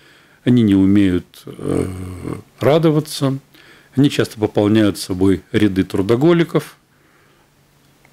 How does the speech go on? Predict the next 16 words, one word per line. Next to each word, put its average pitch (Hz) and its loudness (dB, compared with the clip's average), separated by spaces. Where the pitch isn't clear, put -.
Люди, 160 2
которые 101 0
уезжают 107 2
в 147 0
отпуск, - -4
чувствуют - -2
себя 107 0
плохо, 139 0
бесконечно 101 -2
думают 95 0
о 101 -2
работе, 120 0
звонят, 113 0
сидят - -12
в - -20
компьютере, 139 -2